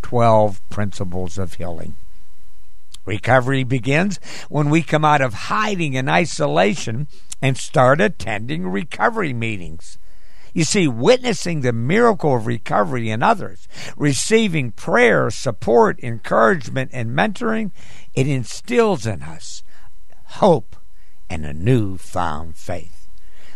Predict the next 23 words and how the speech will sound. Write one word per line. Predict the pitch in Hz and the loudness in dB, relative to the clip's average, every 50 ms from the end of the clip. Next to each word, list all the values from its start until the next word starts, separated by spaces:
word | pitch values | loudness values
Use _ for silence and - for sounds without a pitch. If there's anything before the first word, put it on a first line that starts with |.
| - - - - - - - - - - - - - - - - | -2 -2 -2 -2 -2 -2 -2 -4 -4 -6 -6 -6 -8 -8 -6 -6
In | 117 - | -6 -2
fact, | - - 185 165 117 - | 0 2 2 2 0 0
this | - 156 190 - | 0 2 2 2
second | - - 180 - - - 143 135 110 | 0 0 -2 -2 -2 -2 -4 -4 -4
step | - - - 170 175 190 170 - - - - - - - - - - - | -4 -2 0 2 2 2 0 -2 -2 -4 -4 -4 -2 -2 -2 -2 -2 -2
is | - 110 - | -2 -2 -2
called | - - 127 127 123 95 | 0 0 0 0 0 -2
the | 117 104 | -2 -4
hope | 90 - - - 185 175 - - | -4 -2 0 2 2 2 0 -2
step, | - - - - - - - - - - - - - - - - - - - - | -4 -4 -4 -4 -4 -4 -4 -4 -4 -4 -4 -4 -4 -4 -4 -4 -4 -4 -4 -2
the | 110 107 117 117 | 0 2 2 4
faith | 117 - - - - - 107 95 82 - - - - | 2 2 0 -2 0 0 0 0 0 -2 -4 -4 -4
step. | - - - - 78 71 - - - - - - - - - - - - - - - - - - - - - - - - - - - - - - - - - - - - - - - - | -4 -2 -2 -4 -4 -4 -2 -2 -2 -2 -2 -2 -2 -2 -2 -2 -2 -2 -2 -2 -2 -2 0 0 0 0 0 0 -2 -2 -2 -2 -2 -2 -2 -2 -4 -4 -4 -4 -4 -6 -6 -6 -6 -4
Jesus | - 113 185 240 233 196 202 170 117 - | -2 0 0 0 0 -2 -2 -4 -4 -2
did | - 160 175 175 120 | 0 2 4 6 6
his | 117 175 233 196 - | 6 4 4 2 0
part, | - - - 90 80 78 - 151 - - - - - - - - - - - - - - - - - | -4 -2 -2 -2 0 -2 -2 -4 -4 -6 -6 -6 -6 -6 -8 -8 -8 -10 -10 -10 -10 -10 -10 -2 2
and | 143 135 131 123 | 4 4 4 4
when | 123 131 127 123 120 | 4 4 2 2 0
we | 127 139 151 147 | 0 0 -2 -2
do | 120 127 139 127 113 | -2 -2 -2 -2 -2
our | 104 104 120 165 220 185 | 0 2 4 4 4 2
part, | - - - 185 202 202 214 233 254 | 0 -2 -2 0 0 0 0 -2 -4